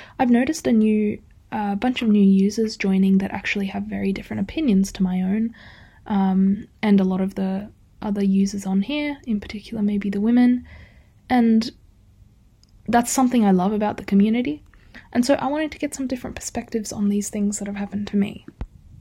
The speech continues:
Now, I have played video games for as long as I can remember. I was introduced to video games by my older brother, who would play Tekken on the PlayStation two, and PlayStation one, he would play, uh, Gran Turismo.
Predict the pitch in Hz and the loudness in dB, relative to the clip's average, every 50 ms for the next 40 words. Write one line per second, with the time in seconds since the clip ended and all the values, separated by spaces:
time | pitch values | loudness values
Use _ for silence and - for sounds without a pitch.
0 | - - _ 254 262 254 - - - - 226 240 254 254 294 320 - - - - | -20 -14 _ -4 -2 -2 -2 -4 -4 -4 -2 -2 -2 -2 -4 -8 -10 -12 -14 -8
1 | - 262 247 240 233 214 - 208 196 208 208 208 208 226 220 220 226 233 247 247 | -4 -2 0 0 0 0 -2 -2 -2 0 -2 -2 -2 -2 -2 -2 -2 -4 -6 -8
2 | - - - - - _ _ - - 202 196 196 196 196 196 185 190 190 196 196 | -10 -16 -20 -20 -20 _ _ -10 -6 -4 -2 -2 -2 0 0 0 0 0 0 -2
3 | 185 190 - 196 190 190 190 190 196 208 254 277 311 - - 220 214 208 220 220 | -6 -4 -2 -2 0 2 2 2 2 0 0 -2 -4 -6 -6 -6 -6 -4 -4 -4
4 | 214 214 - 214 202 226 233 226 - - 269 254 247 233 226 220 214 208 208 208 | -4 -4 -4 -6 -8 -6 -8 -8 -8 -8 -6 -4 -2 -2 -2 -2 -2 -4 -4 -2
5 | 202 202 208 208 - - - 202 196 202 202 202 202 202 202 - - 202 196 196 | 0 0 0 -2 -4 -8 -8 -8 -4 -2 0 0 0 -2 -4 -4 -4 -2 -2 -2
6 | 190 196 247 254 269 277 285 285 285 - - - - - - - - - 214 208 | -4 -2 -2 0 0 0 0 -2 -4 -8 -14 -20 -20 -20 -20 -12 -4 0 0 2
7 | 214 202 - - 202 196 196 196 196 - - 196 196 - - 185 185 190 - - | 0 0 -2 -4 -2 -2 -2 -2 -4 -6 -6 -6 -6 -4 -2 0 0 0 0 -2
8 | 196 185 190 190 196 196 190 - - 202 196 202 - - 208 - - 220 214 202 | -2 0 0 0 0 0 -4 -6 -8 -8 -8 -10 -12 -10 -10 -8 -8 -6 -8 -8
9 | 196 - - 214 202 190 190 220 262 - - - - - - - _ _ - - | -8 -8 -6 -6 -4 -4 -4 -6 -6 -10 -14 -20 -20 -20 -20 -20 _ _ -4 0
10 | 196 190 196 196 - 196 190 - - 196 190 - 196 190 190 190 190 190 185 185 | 2 2 2 2 0 -2 -4 -4 -6 -8 -4 -2 0 2 2 2 2 2 2 0
11 | 185 190 185 185 185 190 - - - 196 190 185 190 190 196 - - - - - | 0 0 -2 -2 -4 -6 -10 -12 -12 -10 -8 -6 -6 -8 -8 -10 -14 -20 -20 -20
12 | - - - 214 196 185 190 190 - 196 185 185 190 - 220 247 262 240 - - | -20 -18 -12 -8 -8 -6 -6 -6 -4 -2 -2 -2 -2 -2 0 0 0 0 -4 -8
13 | - | -14